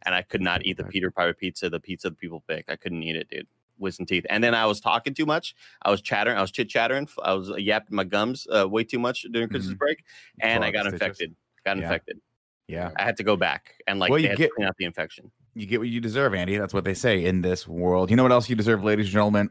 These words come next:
Speaker 2: Awesome merchandise. Go over to kinda funny dot com slash store, where I think the exclusive anime shirt that we did a while back is gone now 'cause
Speaker 1: Well,
Speaker 2: y'all
Speaker 1: so
Speaker 2: slept on it, but
Speaker 1: it,
Speaker 2: we got
Speaker 1: it,
Speaker 2: more.
Speaker 1: it, it was an R T X exclusive,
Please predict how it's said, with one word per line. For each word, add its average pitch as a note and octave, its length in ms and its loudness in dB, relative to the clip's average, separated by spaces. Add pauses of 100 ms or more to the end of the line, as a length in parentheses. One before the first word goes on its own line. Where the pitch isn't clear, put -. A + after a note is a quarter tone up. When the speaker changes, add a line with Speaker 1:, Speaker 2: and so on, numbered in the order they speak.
Speaker 2:
Awesome F#2+ 440 0
merchandise. F#2 680 0
Go D#3 120 2
over C#3+ 120 2
to C3 80 0
kinda A2+ 140 4
funny A2 160 0
dot F#2+ 180 -2
com G2+ 260 0
slash G2+ 600 -2
store, A2+ 580 4
where A2 300 4
I G#2 100 2
think - 640 -4
the E3+ 180 -2
exclusive F3 500 0
anime E3 460 -2
shirt E3+ 320 0
that D3+ 140 0
we F3 80 -2
did F#3 240 2
a - 80 4
while D#3 260 2
back D3+ 280 -2
is G2 100 -2
gone A#2+ 480 2
now G3+ 320 4 (280)
'cause E3 100 6
Speaker 1:
Well, E3 80 8 (180)
Speaker 2:
y'all B2+ 100 8
Speaker 1:
so - 140 -4
Speaker 2:
slept C#3+ 260 2
on E3+ 160 6
it, G#3 140 4 (240)
but E3+ 80 4
Speaker 1:
it, - 20 4
Speaker 2:
we D3+ 60 2
got A3 140 6
Speaker 1:
it, - 20 2
Speaker 2:
more. F#3+ 160 6
Speaker 1:
it, - 140 0
it F3+ 60 0
was F#3+ 160 2
an F#3+ 100 2
R F3+ 140 4
T G#3 160 0
X G3 200 -2
exclusive, C#3 760 -2